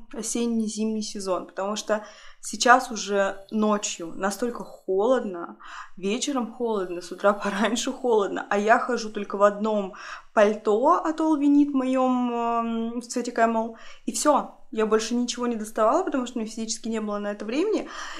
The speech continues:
И сейчас я хочу все это достать, а, привести в порядок. Если где-то есть какие-то нюансы, все поправить. Возьмем сейчас с вами машинку для удаления катышков. Заодно покажу вообще, каким образом я ухаживаю за верхней одеждой и готовлю ее к сезону.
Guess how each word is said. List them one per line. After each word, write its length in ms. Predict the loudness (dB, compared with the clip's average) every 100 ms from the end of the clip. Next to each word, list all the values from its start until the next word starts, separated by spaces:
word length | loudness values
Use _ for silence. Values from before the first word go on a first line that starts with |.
| -8
И 80 | -6
сейчас 340 | 0 4 4
я 60 | 2
хочу 220 | -6 -6
все 160 | -6 -6
это 120 | -4
достать, 800 | -4 -4 -4 4 6 6 2 -10 -6
а, 440 | -2 2 4 2
привести 500 | 0 -4 -4 -4 -6
в 100 | 0
порядок. 680 | 4 6 8 8 6 0 -2
Если 380 | -6 -4 -4 -4
где-то 320 | -4 -4 -4
есть 140 | -6 -8
какие-то 260 | -10 -6
нюансы, 400 | 0 2 2 2
все 140 | -4 -4
поправить. 680 | -2 0 4 6 4 2 -4 -14 -8 -4
Возьмем 260 | -2 -2
сейчас 200 | -4 -8
с 60 | -4
вами 180 | -2 -2
машинку 380 | -2 -2 -2 0
для 120 | 2
удаления 380 | 2 2 2 2
катышков. 460 | 0 0 -4 -4
Заодно 240 | -2 -2 -4
покажу 400 | -4 -4 -2 -6
вообще, 240 | -8 -12
каким 260 | -12 -8 -6
образом 320 | -6 -8 -6
я 140 | -6
ухаживаю 380 | -2 -2 0 -4
за 100 | -4
верхней 300 | -6 -6 -8
одеждой 440 | -4 -2 0 0
и 180 | 0 -4
готовлю 540 | -2 -2 0 0 0 -4
ее 220 | -4 -6
к 80 | -8
сезону. 600 | -10 -4 -2 0 -4